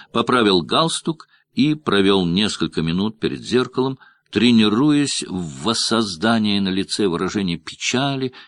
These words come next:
и покорности. Наконец он достиг желаемого эффекта и отправился в номер к отцу.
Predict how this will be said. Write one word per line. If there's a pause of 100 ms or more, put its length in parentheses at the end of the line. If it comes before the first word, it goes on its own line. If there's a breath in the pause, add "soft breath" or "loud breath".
и
покорности. (720)
Наконец
он
достиг
желаемого
эффекта (360 loud breath)
и
отправился
в
номер
к
отцу.